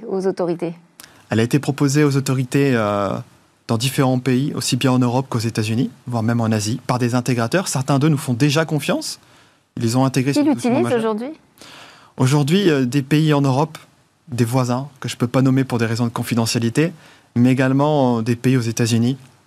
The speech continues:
Speaker 2: et aussi en Asie.
Speaker 1: Confidentialité parce que c'est pas encore totalement finalisé ?
Speaker 2: C'est pas que c'est pas finalisé, c'est que ça va être mis en circulation, là, dès le début d'année, en même temps que notre carte d'identité française. D'où l'importance de ce challenge, de maintenir l'état de l'art.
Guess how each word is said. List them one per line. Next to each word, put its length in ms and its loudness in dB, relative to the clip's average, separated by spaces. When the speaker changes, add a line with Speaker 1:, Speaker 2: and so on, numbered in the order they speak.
Speaker 2:
et 380 2
aussi 260 0
en 100 2
Asie. 220 -4
Speaker 1:
Confidentialité 580 -2
parce 240 -6
que 160 -2
c'est 140 -2
pas 100 -6
encore 400 -4
totalement 380 -4
finalisé ? 560 -2
Speaker 2:
C'est 140 2
pas 140 -2
que 80 -4
c'est 80 0
pas 100 0
finalisé, 380 2
c'est 160 -2
que 60 -6
ça 100 0
va 60 2
être 80 -4
mis 100 4
en 60 2
circulation, 960 0
là, 240 0
dès 240 0
le 80 2
début 220 2
d'année, 280 0
en 120 0
même 200 4
temps 140 0
que 80 -2
notre 160 -2
carte 160 0
d'identité 400 -4
française. 460 -6
D'où 140 0
l'importance 460 0
de 120 -4
ce 100 -4
challenge, 540 0
de 60 2
maintenir 440 2
l'état 200 -4
de 60 -6
l'art. 160 -8